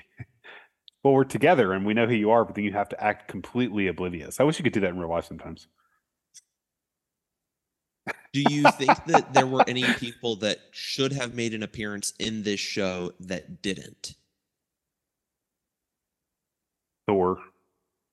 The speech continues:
Speaker 2: If you were to bring Thor in,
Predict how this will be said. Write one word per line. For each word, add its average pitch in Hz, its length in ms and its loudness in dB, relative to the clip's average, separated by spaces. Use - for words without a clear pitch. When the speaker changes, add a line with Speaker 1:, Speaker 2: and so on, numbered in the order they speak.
Speaker 2:
If 110 160 -6
you 120 100 2
were 131 60 2
to 123 60 -4
bring 127 200 -4
Thor 110 360 -2
in, 95 280 -8